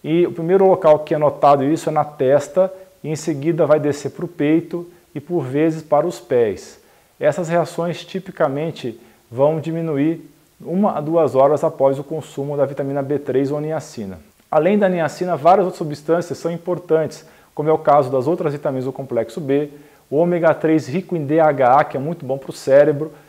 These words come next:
os minerais zinco, magnésio e a vitamina C também em altas doses, em conjunto com a vitamina B três. E também é muito importante corrigir o intestino desses pacientes. Para saber mais sobre saúde intestinal, acessem aos vídeos do card.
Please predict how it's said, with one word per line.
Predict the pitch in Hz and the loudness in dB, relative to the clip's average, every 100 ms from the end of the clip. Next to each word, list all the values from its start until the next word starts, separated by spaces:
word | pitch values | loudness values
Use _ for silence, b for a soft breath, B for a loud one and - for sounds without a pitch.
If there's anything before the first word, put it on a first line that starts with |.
| B - | B -8
os | 143 | -4
minerais | 170 165 156 151 139 | -2 0 2 2 0
zinco, | 117 175 214 214 202 B B - | -2 -2 -2 -2 -8 B B -2
magnésio | 147 170 165 131 135 160 165 180 | 2 2 0 -2 0 0 0 -4
e | 160 | -2
a | 165 | -2
vitamina | 160 170 160 160 151 | 0 -4 -4 -4 -6
C | 151 | -6
também | - 147 156 | -6 -6 -2
em | |
altas | 151 175 185 143 | -2 0 -2 2
doses, | 131 143 143 147 | 4 4 4 -2
em | 156 | -8
conjunto | 175 135 151 151 | -6 -6 -8 -4
com | 151 | -2
a | |
vitamina | 139 151 147 147 | -2 -4 -6 -6
B | 139 175 | -2 -4
três. | 180 139 131 107 - - b b b b | 0 0 0 -2 -10 -20 b b b b
E | 156 | -2
também | 165 156 | 0 0
é | 180 | -2
muito | 160 202 202 | 0 -2 -4
importante | - 175 120 175 170 | -4 -6 -2 -4 -4
corrigir | 175 196 160 170 165 | -4 -4 -2 -4 -4
o | |
intestino | 196 196 185 - 190 202 | -4 -2 -2 -4 -4 -4
desses | 175 - | -4 -6
pacientes. | - 147 - 147 165 - b b b | 0 0 0 -6 -8 -12 b b b
Para | - - | 0 0
saber | 160 156 | 0 -2
mais | 165 151 156 | 2 2 2
sobre | 170 156 143 | 0 0 0
saúde | - 147 156 | 4 4 4
intestinal, | 151 151 135 127 143 147 B B - | -2 -4 0 4 4 4 B B -2
acessem | 131 - 151 151 147 160 | -2 2 0 0 -4 -6
aos | 147 120 | -6 -4
vídeos | 123 143 143 | -4 -4 -4
do | 156 | -8
card. | - 120 107 92 | -4 -2 -2 -6